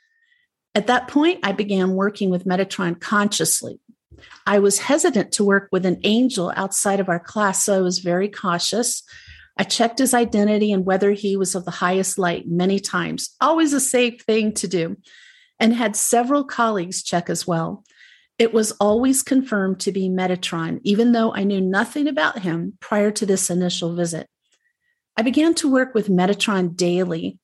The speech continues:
and gradually his energy began to integrate into my life.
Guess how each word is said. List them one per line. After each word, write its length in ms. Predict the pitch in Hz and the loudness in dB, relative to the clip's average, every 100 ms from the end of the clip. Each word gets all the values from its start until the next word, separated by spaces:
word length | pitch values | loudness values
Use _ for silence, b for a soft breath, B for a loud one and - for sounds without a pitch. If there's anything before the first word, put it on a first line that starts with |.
| - | -4
and 160 | 190 | -4
gradually 680 | 185 175 196 233 247 247 254 | -2 0 2 2 2 2 2
his 260 | 214 185 - | 2 0 0
energy 380 | 214 233 233 269 | 0 0 2 0
began 480 | 262 - 196 190 190 | -2 -4 -2 0 -2
to 240 | - - | -4 0
integrate 540 | 220 254 262 175 170 - | 0 0 -2 -6 -6 -4
into 260 | 190 - | -4 -2
my 160 | 190 165 | -2 0
life. 480 | 180 190 180 175 | 0 0 -2 -6